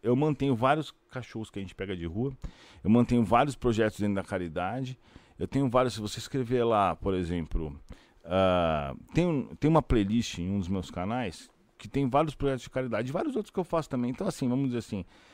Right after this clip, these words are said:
na conta não vale a pena pra mim, faz-, não, com certeza não valeria a pena fazer isso pra mim. E aí a ideia que eu quero realmente é realmente divulgar o espiritismo. Então, se for preciso gastar muita grana,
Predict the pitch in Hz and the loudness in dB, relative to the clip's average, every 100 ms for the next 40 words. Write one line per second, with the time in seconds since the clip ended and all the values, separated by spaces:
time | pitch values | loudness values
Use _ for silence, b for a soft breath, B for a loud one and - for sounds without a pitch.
0 | b b - 202 - 160 165 - 160 196 | b b -2 -2 0 -2 -2 -2 -4 0
1 | 185 202 - 190 190 349 170 208 226 277 | 2 2 2 0 2 0 2 2 0 0
2 | 131 127 143 135 180 240 226 170 175 190 | 0 2 2 6 8 8 6 4 4 4
3 | 185 185 190 - 330 180 160 165 330 - | 2 4 2 0 -4 -4 -4 -4 -4 -4
4 | - 160 98 - B B B - 143 160 | -8 -4 -4 -6 B B B 2 4 8
5 | 185 151 135 185 220 - 135 - 127 151 | 8 6 4 2 2 4 4 4 4 6
6 | 135 101 92 113 190 180 - 110 151 151 | 6 6 6 4 4 2 0 0 2 4
7 | 135 151 147 156 151 151 - 180 - 135 | 2 0 -2 -2 0 0 -2 -6 -4 -4
8 | 185 175 180 240 285 190 - 127 101 95 | -4 -4 2 2 4 -2 2 2 2 2
9 | 131 131 147 240 285 196 117 117 117 98 | 2 2 2 2 4 2 4 6 6 4
10 | 78 71 | 2 -2